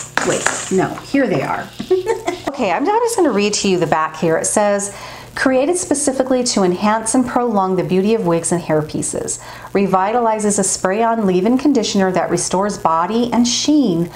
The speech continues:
while protecting the color from damaging U V rays. This re-energizing mist adds moisture to the fiber, making it more manageable and soft to the touch, while also helping to detangle and frizz. It recommends to hold it about ten inches away,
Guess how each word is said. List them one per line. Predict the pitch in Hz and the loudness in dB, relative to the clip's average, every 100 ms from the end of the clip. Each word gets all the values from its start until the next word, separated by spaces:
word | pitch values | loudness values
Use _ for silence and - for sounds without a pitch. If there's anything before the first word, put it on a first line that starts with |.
| - - | -16 -4
while | 180 185 | 0 0
protecting | 233 226 196 156 202 | -2 -2 -4 2 2
the | 208 | 2
color | - 233 226 165 | 0 0 0 -2
from | 175 190 | 0 0
damaging | 180 165 170 185 185 | 0 0 0 2 2
U | 165 | 2
V | 160 247 | 0 2
rays. | 269 - - - - - - - - | 2 0 -2 -6 -8 -12 -18 -14 -4
This | 240 240 | -2 -2
re-energizing | 190 190 - 190 240 254 262 277 277 | 0 0 0 0 2 2 0 2 2
mist | 214 185 185 - | 4 2 0 -2
adds | 165 151 | -2 2
moisture | 151 156 196 - 247 | 2 2 0 -2 -2
to | 240 | 0
the | |
fiber, | 240 214 185 180 180 | 0 0 0 0 0
making | 170 156 170 165 | 0 0 0 0
it | - | 0
more | 156 | 2
manageable | 147 160 190 220 226 233 233 | 4 2 2 0 0 0 0
and | 233 | 0
soft | - 160 147 - | 0 0 0 -2
to | - | -4
the | 202 | -4
touch, | 214 - 143 - - - - - - | -2 -2 -2 -4 -10 -12 -16 -16 -2
while | 170 170 | 0 2
also | - 269 370 - 156 151 | 0 0 -2 -2 0 0
helping | - 156 156 202 | 0 -2 2 0
to | 202 | 2
detangle | 202 196 151 147 156 - | 0 0 0 0 0 -2
and | 175 156 | -4 -4
frizz. | 143 - 147 - - - - - | -4 -4 -4 -6 -8 -14 -14 -6
It | - 175 | 0 0
recommends | 190 202 196 202 - | 0 2 2 2 0
to | |
hold | 190 196 190 | 0 -2 0
it | |
about | 190 190 | 0 0
ten | - 180 185 | -2 0 2
inches | 202 226 226 | 2 0 0
away, | 233 214 202 202 202 208 | 0 2 2 2 2 0